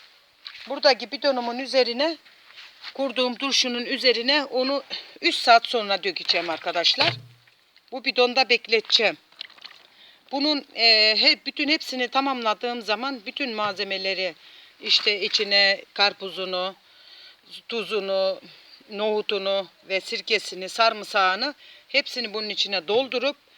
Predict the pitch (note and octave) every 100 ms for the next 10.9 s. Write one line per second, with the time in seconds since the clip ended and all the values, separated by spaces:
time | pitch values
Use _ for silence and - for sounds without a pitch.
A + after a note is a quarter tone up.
0 | _ _ _ A3+ C4 B3+ A3 A#3 C4 D4
1 | D4 G#3+ B3+ C4+ B3+ G#3 - A#3 A#3 A3+
2 | G#3+ A#3+ - - B3+ C4+ - C4+ C4+ C#4
3 | C#4+ A#3 F#3+ F#3 F#3 - F3+ F3 - F3
4 | E3 - - _ A3 B3 B3+ B3 - B3
5 | D4+ C#4 - C#4+ C4 C4+ C4 - A#3+ C4
6 | B3+ A3+ D4 D4+ C4 G3+ F#3+ F#3 F3+ -
7 | E3+ E3 - F3 E3 - _ - - _
8 | - G#3 G3+ G3 A3 A#3 C4 C#4+ A3+ G#3+
9 | A3 G3 G3 G3+ G#3 C#4+ D4 C#4 B3 -
10 | - D4 C#4 B3 B3 B3+ B3 A#3 B3+